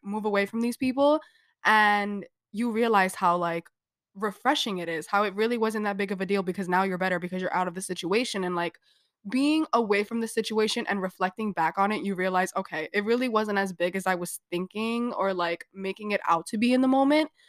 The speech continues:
So one thing I realized while I was in school was that I was just, like, constantly overthinking and thinking, like, "I have to hold things in," or, like, I couldn't really be who I am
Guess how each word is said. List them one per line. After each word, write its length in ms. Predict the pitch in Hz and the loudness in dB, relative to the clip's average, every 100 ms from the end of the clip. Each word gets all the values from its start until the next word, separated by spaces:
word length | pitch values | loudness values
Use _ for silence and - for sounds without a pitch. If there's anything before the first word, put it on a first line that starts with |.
| _ _ _ | _ _ _
So 600 | - 240 214 208 202 196 | -2 2 2 2 0 -4
one 220 | 196 208 233 | -2 -4 -2
thing 200 | 277 285 | 0 0
I 100 | 254 | 0
realized 680 | 185 180 196 208 214 208 - | 0 -2 0 0 -2 -4 0
while 240 | 180 190 | 2 4
I 100 | 196 | 2
was 220 | 202 202 208 | 0 -4 -6
in 100 | 196 | -12
school 400 | - 180 185 185 | -8 -6 -4 -6
was 140 | 190 | -6
that 100 | 190 | -6
I 80 | 185 | -4
was 140 | 190 | -6
just, 120 | 196 | -8
like, 120 | 202 - | -8 -6
constantly 500 | 185 196 208 202 190 | -4 -4 -4 -2 -2
overthinking 640 | 180 190 190 180 185 185 | -2 -4 -4 -4 -2 -2
and 120 | 180 | -4
thinking, 240 | 185 180 185 | -6 -8 -6
like, 160 | 185 - | -6 0
"I 100 | 196 | 0
have 240 | 202 214 | 2 -4
to 80 | 214 | -6
hold 260 | 196 185 185 | -4 -4 -2
things 280 | 202 202 185 | -2 -2 -2
in," 220 | 185 190 | -2 -2
or, 120 | 180 | -2
like, 260 | 180 175 - - - - - | 0 -2 -6 -20 -20 -2 4
I 140 | 269 | 4
couldn't 320 | - 381 302 | 6 6 6
really 280 | 226 226 233 | 2 0 0
be 380 | 185 196 202 214 | -2 -4 -2 -2
who 380 | - - 214 - | -2 -2 0 2
I 420 | 185 190 190 190 - _ | 4 4 4 2 -4 _
am 400 | 175 185 214 254 | 2 6 8 6